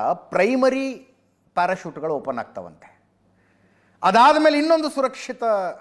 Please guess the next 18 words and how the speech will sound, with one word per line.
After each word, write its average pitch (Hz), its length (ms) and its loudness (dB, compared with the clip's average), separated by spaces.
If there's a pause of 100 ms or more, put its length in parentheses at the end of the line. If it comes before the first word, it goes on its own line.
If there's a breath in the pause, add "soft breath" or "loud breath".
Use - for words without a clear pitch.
(380)
ಹಂತಕ್ಕೆ 180 360 -8
ಬಂದಾಗ 170 320 -4
ಉಳಿದ 220 340 -2
ಪ್ಯಾರಾಶೂಟ್‌ಗಳು 151 680 -4
ಓಪನ್ 120 260 -8
ಆಗ್ತವೆ. 127 680 -8 (160)
ದೃಶ್ಯ 143 220 -6
ಕಾಣಿಸುತ್ತಲ್ಲಿ. 233 680 -6 (420 soft breath)
ಅಲ್ಲಿ 156 220 -2
ರಾತ್ರಿ, 202 380 0
ಹ್ಮ್, - 1200 -20
ನಮಗೆ 185 280 -2
ಮಧ್ಯಾಹ್ನ 175 380 0
ಎರಡೂವರೆ, 156 420 -2
ಮೂರು 131 220 -10
ಗಂಟೆ. 98 460 -18 (1400)
ಮೊದಲನೆಯ 294 600 4
ದೃಶ್ಯದಲ್ಲಿ 196 760 -8